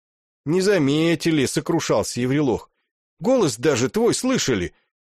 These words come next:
Ты нас дразнил слепыми совами и этими, м, землеройками. По шее тебе за это надо».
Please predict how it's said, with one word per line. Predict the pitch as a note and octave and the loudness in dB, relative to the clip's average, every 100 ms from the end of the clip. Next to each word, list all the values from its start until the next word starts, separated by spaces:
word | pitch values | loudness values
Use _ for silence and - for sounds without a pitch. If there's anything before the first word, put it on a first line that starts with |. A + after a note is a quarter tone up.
| - | -6
Ты | C#3 | -2
нас | F3 A#2+ | 0 -2
дразнил | E3+ A3 E3+ A#2+ F2+ C#2+ _ _ _ | 0 0 2 0 -2 -6 _ _ _
слепыми | - B2 A#2+ F3 G#2 | -8 -6 -2 -2 -2
совами | - A3+ E3+ A2+ A2+ | -2 0 2 0 0
и | D3+ | 0
этими, | C3 G#2 F2+ | -2 -6 -8
м, | A1 - - - - E2 | -10 -16 -20 -20 -20 -8
землеройками. | G#2+ G3+ A#3 A3+ B2 - G#2+ - _ _ _ _ - | -2 0 2 2 0 -4 -6 -10 _ _ _ _ -12
По | - | -8
шее | - G3 F3 | -2 0 0
тебе | - B2 A2+ | -4 -2 -2
за | F#2+ B2+ | 0 0
это | G#2+ - | 0 -2
надо». | A#2 F#2 D2+ | -4 -4 -6